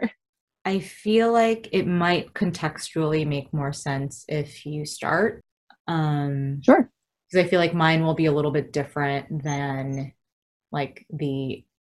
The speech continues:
Speaker 1: traditional sort of American listener,
Speaker 2: <laughs>
Speaker 1: perhaps.
Speaker 2: The, like, white American
Speaker 1: <laughs>
Speaker 2: Christian perspective? What? Are you saying
Speaker 1: Yeah.
Speaker 2: that I have a consistent perspective? It's cool. <laughs> Um,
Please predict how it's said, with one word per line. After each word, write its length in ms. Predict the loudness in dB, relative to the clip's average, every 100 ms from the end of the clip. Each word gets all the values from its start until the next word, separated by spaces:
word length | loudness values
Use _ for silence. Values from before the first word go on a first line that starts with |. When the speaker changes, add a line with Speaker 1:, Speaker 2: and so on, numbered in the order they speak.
| _ _ _ -20
Speaker 1:
traditional 1000 | -16 -10 -6 -6 -6 -8 -6 -6 -8 -12 _ _ -12
sort 200 | -8 -6
of 60 | -6
American 580 | -4 -2 -4 -6 -12 -12
listener, 400 | -12 -8 -6 -6
Speaker 2:
<laughs> 40 | -10
Speaker 1:
perhaps. 240 | -14 -14 -14 0
Speaker 2:
The, 140 | 4
like, 500 | 6 6 4 0 0
white 440 | 0 2 4 2 2
American 440 | 0 2 0 0
Speaker 1:
<laughs> 40 |
Speaker 2:
Christian 260 | -4 -4 -2
perspective? 540 | 0 0 -2 -2 -2 -2
What? 280 | 0 0 2
Are 120 | 2
you 180 | 2 2
saying 460 | 0 0 0 -2
Speaker 1:
Yeah. 40 | 0
Speaker 2:
that 240 | 0 0 2 2 6 6 6
I 560 | 6 6 6 4 4 4
have 720 | 2 2 2 2 0 0 -2 -2
a 100 | -2
consistent 840 | -2 -4 -4 -4 -4 -6 -6 -8
perspective? 640 | -12 -10 -10 -8 -6 -6 -6 -2
It's 160 | -4
cool. 320 | -2 -6 -6 -10 -20 _ 4
<laughs> 80 | 4 2 0 2 2 0 -4 -14 -12 -2 2 6
Um, 520 | 8 8 6 4 4